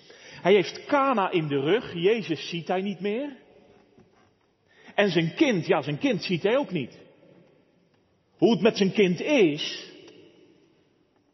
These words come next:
Mijn jongetje sterft. Dat was zijn woord, dat had hij gezien. Met zijn eigen ogen. Hoe, hoe, hoe ziek zijn kind was.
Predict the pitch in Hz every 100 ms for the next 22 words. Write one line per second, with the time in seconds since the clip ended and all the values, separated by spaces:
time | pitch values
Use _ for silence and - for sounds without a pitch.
0 | _ _ _ _ _ _ _ _ _ 160
1 | 190 285 226 151 170 - - 359 247 165
2 | - - - - - - - - 135 226
3 | 175 - - 180 220 320 240 160 156 208
4 | 196 175 180 180 175 - 320 240 160 120
5 | - - - - - 185 196 190 233 220
6 | - 302 349 285 - 156 - - - 208
7 | 233 196 - 180 185 196 330 - 311 226
8 | 277 185 156 151 - - -